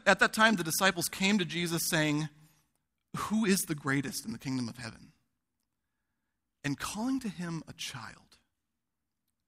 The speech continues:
Jesus put the child in the midst of them and said, "Truly, I say to you, unless you turn and become like children, you will never enter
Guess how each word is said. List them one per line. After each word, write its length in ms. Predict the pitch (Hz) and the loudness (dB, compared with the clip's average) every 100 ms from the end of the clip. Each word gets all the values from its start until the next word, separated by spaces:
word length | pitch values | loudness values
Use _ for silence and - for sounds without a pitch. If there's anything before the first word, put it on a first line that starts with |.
| _ - | _ -10
Jesus 240 | 139 131 | -8 -8
put 160 | - 185 | -8 -8
the 80 | 170 | -8
child 300 | 160 156 151 | -2 0 0
in 80 | |
the 80 | 120 | 0
midst 300 | 113 120 - | -2 -6 -8
of 100 | 127 | -10
them 160 | 113 110 | -8 -8
and 100 | 107 | -10
said, 300 | 123 117 107 _ _ _ _ _ _ _ _ _ _ | -8 -8 -10 _ _ _ _ _ _ _ _ _ _
"Truly, 260 | - 139 127 - | -12 -8 -6 -6
I 60 | |
say 260 | 160 - 151 | -4 -4 -6
to 80 | 127 | -6
you, 180 | 120 | -8
unless 320 | 117 120 - - | -6 -6 -6 -8
you 80 | |
turn 440 | - - 135 135 143 | -10 -8 -4 -4 -4
and 100 | 135 | -8
become 320 | 117 - 120 | -10 -6 -6
like 180 | 110 110 | -6 -10
children, 520 | - - - - 156 _ _ _ _ _ _ _ _ | -14 -14 -20 -20 -20 _ _ _ _ _ _ _ _
you 100 | 139 | -4
will 80 | 117 | -4
never 380 | 110 113 139 139 | -2 -2 -2 -2
enter 460 | 131 117 - - | -4 -6 -10 -14